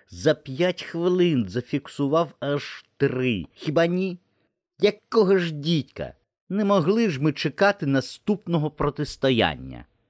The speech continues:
Ну, гаразд. А що робити?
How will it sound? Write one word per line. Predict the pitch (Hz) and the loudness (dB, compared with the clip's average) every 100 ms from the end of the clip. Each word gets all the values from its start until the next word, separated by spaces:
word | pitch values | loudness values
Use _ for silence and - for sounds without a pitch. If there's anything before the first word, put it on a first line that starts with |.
| _ _ _ | _ _ _
Ну, | 87 82 90 85 | -12 -8 -6 -6
гаразд. | 87 101 98 101 104 98 82 - - _ _ _ | -2 -2 0 0 0 0 -4 -10 -20 _ _ _
А | 120 | -10
що | 131 - 156 160 | -8 -2 2 4
робити? | 160 139 160 143 - 69 | 4 4 2 0 -4 -12